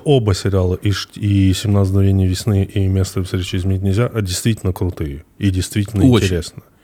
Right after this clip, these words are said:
Speaker 1: Действительно очень интересно. И действительно. А вот можно про «Семнадцать мгновений весны»? Вы много знаете про этот сериал?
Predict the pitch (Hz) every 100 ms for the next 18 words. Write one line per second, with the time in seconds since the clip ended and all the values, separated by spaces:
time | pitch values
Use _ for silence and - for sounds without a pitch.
0 | _ 101 92 - 117 - 95 110 101 -
1 | 85 80 - 82 98 - 82 78 - 90
2 | 85 - - - - - - - 107 127
3 | - - 160 131 107 90 101 92 85 92
4 | 87 87 85 82 95 87 117 175 127 87
5 | 82 - 82 80 - 78 73